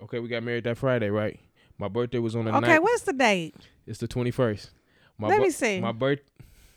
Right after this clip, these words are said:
Speaker 1: wow.
Speaker 2: I don't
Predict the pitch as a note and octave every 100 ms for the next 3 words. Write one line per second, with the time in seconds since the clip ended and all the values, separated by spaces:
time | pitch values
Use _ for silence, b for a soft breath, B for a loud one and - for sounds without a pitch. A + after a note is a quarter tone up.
0 | b b b _ _ _ _ _ _ _
1 | _ _ - F#2+ G2 G#2+ C3+ C#3+ C#3 C#3
2 | C3+ C3+ C3 B2+ B2+ B2 A#2+ A#2 A2+ A2
3 | G#2 C4 F4